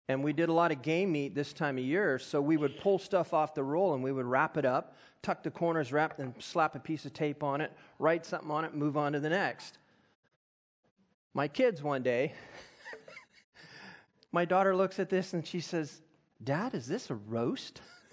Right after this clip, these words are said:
<laughs> I had wrapped her gift up like I did a piece of meat. This folding the corners and taping and all that, that's beyond my pay grade. But give me a roll of butcher paper and I can keep up with the best of 'em, so.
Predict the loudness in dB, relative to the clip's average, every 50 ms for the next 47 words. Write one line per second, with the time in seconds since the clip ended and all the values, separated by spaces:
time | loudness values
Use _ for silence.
0 | -20 -20 -20 -18 -18 -18 -18 -10 0 2 2 2 2 4 4 4 4 4 2 -4
1 | -6 -4 -2 -2 -2 -2 0 0 0 0 0 0 0 0 2 2 0 0 2 2
2 | 2 2 2 2 0 -6 -6 -4 -4 -4 -2 -2 -4 -4 -4 -4 -4 -2 -2 -2
3 | -2 -2 -4 -8 -10 -10 -8 -8 -8 -8 -10 -10 -8 -8 -8 -8 -10 -12 -10 -10
4 | -10 -10 -10 -10 -10 -10 -10 -12 -14 -14 -14 -14 -14 -10 -2 2 2 2 2 0
5 | -6 4 6 8 8 8 6 4 2 4 2 0 0 -2 0 2 2 4 4 4
6 | 2 2 0 2 2 2 2 2 0 -2 2 2 2 2 2 0 -2 0 2 2
7 | 2 4 4 4 4 6 4 4 4 2 -2 -8 -16 -12 -2 2 2 2 2 -2
8 | -4 -2 2 2 4 4 4 4 4 2 2 2 2 0 0 0 0 0 0 0
9 | 0 -2 -4 -8 -16 -16 -16 -16 -16 -16 -16 -12 -2 0 0 2 4 2 4 4
10 | 4 2 4 4 4 6 6 4 2 2 -2 -2 -2 -4 -4 0 2 2 2 2
11 | 2 0 0 2 2 2 2 0 -2 -4 -4 -4 -8 -12 -20 _ -20 -8 -8 -8
12 | -6 0 0 -2 0 0 -6 -8 -6 -6 -8 -2 0 0 0 0 -2 -4 -4 -2
13 | -2 -2 -6 -8 -10 -4 -2 -2 -2 -2